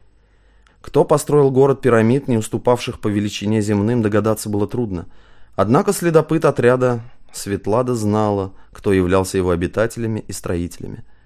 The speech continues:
«Здесь жили симулиды», проговорила Мария.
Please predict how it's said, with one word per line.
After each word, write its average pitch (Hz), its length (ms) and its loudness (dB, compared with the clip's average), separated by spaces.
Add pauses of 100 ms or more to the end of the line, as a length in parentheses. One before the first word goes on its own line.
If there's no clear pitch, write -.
(440)
«Здесь 101 340 -2
жили 127 500 0
симулиды», 120 680 -2 (500)
проговорила 90 540 -2
Мария. 85 340 -4